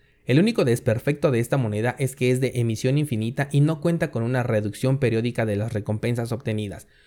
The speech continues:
o sea que todo el tiempo va a estar incrementando su circulante y lo va a hacer en la misma medida. Y es justo en este punto en donde radica mi riesgo con esta moneda. Por riesgo me refiero a que la moneda se pueda congelar en el precio.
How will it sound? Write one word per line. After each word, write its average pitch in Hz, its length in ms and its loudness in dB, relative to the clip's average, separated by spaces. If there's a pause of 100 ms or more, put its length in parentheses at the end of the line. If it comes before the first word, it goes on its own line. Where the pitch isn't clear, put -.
(140)
o 120 100 -4
sea 143 160 2
que 147 100 0
todo 190 220 0
el 180 80 -4
tiempo 170 260 0
va 156 80 0
a - 20 2
estar 156 160 0
incrementando 120 720 0
su 117 60 -10
circulante 120 680 -2
y 135 120 0
lo 110 140 2
va 127 120 0
a - 20 -2
hacer 143 300 -2
en 131 160 2
la 110 100 -2
misma 117 260 -4
medida. 101 380 -4 (340)
Y 127 160 4
es 143 100 4
justo 147 320 6
en 123 80 0
este 135 160 0
punto 151 420 0
en 135 120 0
donde 113 200 0
radica 113 420 0
mi 151 140 4
riesgo 127 340 4
con 110 140 -2
esta 101 160 -4
moneda. 147 380 0 (100)
Por 110 160 0
riesgo 123 300 2
me 123 100 2
refiero 117 280 -2
a 131 60 0
que 127 80 -4
la 107 100 -4
moneda 110 300 -4
se 123 120 -8
pueda 117 280 0
congelar 104 480 -6
en 117 160 -2
el 101 120 -2
precio. - 400 -8